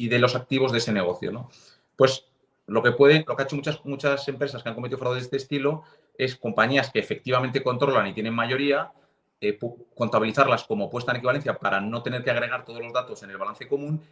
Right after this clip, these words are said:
y apartar ahí deuda, eh, digamos, cosas que no quieres que afloren, ¿no? Sobre todo, en, en este caso, deuda, ¿no? Y también tiene mucha relevancia por las operaciones cruzadas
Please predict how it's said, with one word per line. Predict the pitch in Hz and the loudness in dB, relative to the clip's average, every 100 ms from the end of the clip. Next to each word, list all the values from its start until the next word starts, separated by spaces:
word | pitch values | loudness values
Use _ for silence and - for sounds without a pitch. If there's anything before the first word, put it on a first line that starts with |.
| _ | _
y | - | 2
apartar | 139 143 131 147 135 | 4 4 0 2 2
ahí | 135 139 | 0 -4
deuda, | 113 120 120 123 123 123 123 123 _ _ | -8 -8 -8 -6 -4 -2 -4 -8 _ _
eh, | - 107 | -10 -8
digamos, | 104 113 131 135 - _ _ | -6 -6 -6 -8 -10 _ _
cosas | 135 127 123 | -12 -10 -6
que | |
no | 120 | -6
quieres | 117 135 117 | -4 -8 -4
que | 104 | -4
afloren, | - 101 87 | 0 -2 -2
¿no? | 95 135 | -6 -10
Sobre | 98 | -8
todo, | 87 110 123 120 | 0 2 2 -2
en, | 110 | -6
en | 104 | -8
este | 113 - | -6 0
caso, | 120 123 | 2 4
deuda, | 98 90 82 | 2 0 -4
¿no? | 101 143 - _ - | -4 -10 -14 _ -10
Y | 123 | 4
también | 131 139 147 147 _ _ | 6 8 6 4 _ _
tiene | 123 120 | 0 2
mucha | 120 123 123 | 2 4 4
relevancia | 120 127 127 127 131 | 6 6 4 2 -2
por | 117 117 | -2 -4
las | 127 - | -4 -6
operaciones | 113 117 - 113 - | -4 -2 -2 -4 -8
cruzadas | 117 120 120 143 151 | -8 0 0 0 -4